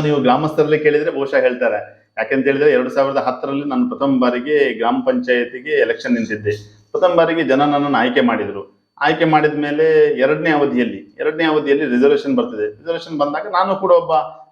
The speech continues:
ಗ್ರಾಮ ಪಂಚಾಯತ್ನ ಅಧ್ಯಕ್ಷನಾಗ್ಲಿಕ್ಕೆ ಆಕಾಂಕ್ಷಿಯಾಗಿದ್ದೆ. ಆಗ ನಾನ್, ನನ್ನೊಟ್ಟಿಗೆ ಆಸ್ಪಿರೆಂಟ್ ಇನ್ನೊಬ್ರು ಆಕಾಂಕ್ಷಿ ಕೂಡ ಇದ್ರು.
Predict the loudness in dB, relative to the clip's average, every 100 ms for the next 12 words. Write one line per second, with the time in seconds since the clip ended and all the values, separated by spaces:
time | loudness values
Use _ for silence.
0 | -4 -2 0 0 -2 2 0 0 -2 -2
1 | -4 -6 -6 0 0 0 -4 -2 -6 -6
2 | -12 -16 _ _ _ -6 0 2 2 -2
3 | -2 0 2 2 0 2 0 0 -4 2
4 | 2 2 -2 -2 0 0 2 2 0 -6
5 | -4 -4 -2 -4 -8 -12 _ _